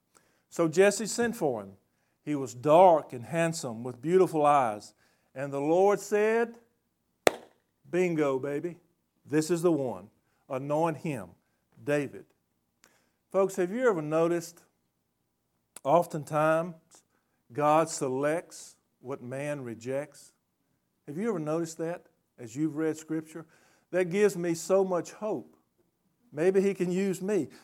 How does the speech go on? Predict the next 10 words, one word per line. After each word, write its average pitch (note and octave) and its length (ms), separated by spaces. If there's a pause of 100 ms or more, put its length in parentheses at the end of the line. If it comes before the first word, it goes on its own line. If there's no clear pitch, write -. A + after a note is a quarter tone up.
(180)
God F3+ 340
selects F#3+ 640
what D#3+ 180
man D#3 320
rejects. D#3 600 (500)
You D3+ 100
see, G3 240
God F#3+ 560
passed G#3 420
over C3+ 480